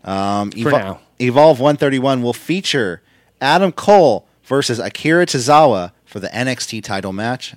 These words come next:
Speaker 1: or for the N X T title in a
Speaker 2: Mm-hmm.
Speaker 1: one-on-one match. Uh, hopefully not two out of three falls. I don't think so. I'm kidding. Uh, Matt Riddle versus Drew Gulak, which will be fun. That'll be, and these guys are wrestling in an indie show,
Speaker 2: Yeah.
Speaker 1: so it's gonna be W W E like finishes, but, like,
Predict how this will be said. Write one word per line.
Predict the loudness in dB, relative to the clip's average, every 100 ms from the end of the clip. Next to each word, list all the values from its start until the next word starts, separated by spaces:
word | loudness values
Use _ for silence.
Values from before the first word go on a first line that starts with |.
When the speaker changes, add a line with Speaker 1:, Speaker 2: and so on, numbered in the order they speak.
| _
Speaker 1:
or | -6 -4
for | -4
the | -4
N | -4
X | -6
T | -8
title | -4 -2 -2 -4 -10 _ _ _ _
in | -10
a |
Speaker 2:
Mm-hmm. | -6
Speaker 1:
one-on-one | -4 -4 -4 -6
match. | -8 -10 -12 -18 _ -14
Uh, | -10 -8 -8
hopefully | -4 -4 -2 -6
not | -6 -8
two | -12 -12
out |
of | -12
three | -14 -14
falls. | -8 -8 -8 -12 _
I | -10
don't | -10 -10
think | -12
so. | -12 -14 -16 -18
I'm | -20 -18
kidding. | -20 -20 -20 _ _ _ _ _ -8
Uh, | -2 0
Matt | 2 4 4
Riddle | 4 4 4
versus | 2 -4 -6
Drew | -6 -6
Gulak, | -4 -2 0 0 0 -4
which | -8
will | -8
be | -10 -12
fun. | -8 -6 -6
That'll | -6 -6
be, | -6 -8 -10 -16 _ -10
and | -6
these | 0
guys | 2 2
are | 2
wrestling | 0 0 -4
in | -6
an |
indie | -8 -4 -2
show, | -4 -6 -10 -16 _ _ _ _ _
Speaker 2:
Yeah. | -8
Speaker 1:
so | 0 2 2
it's | -2
gonna | -4 -4
be | -2
W | -4 -4
W | -6 -8
E | -8
like | -10 -10
finishes, | -10 -8 -8 -8
but, | -10 -10
like, | -10 -10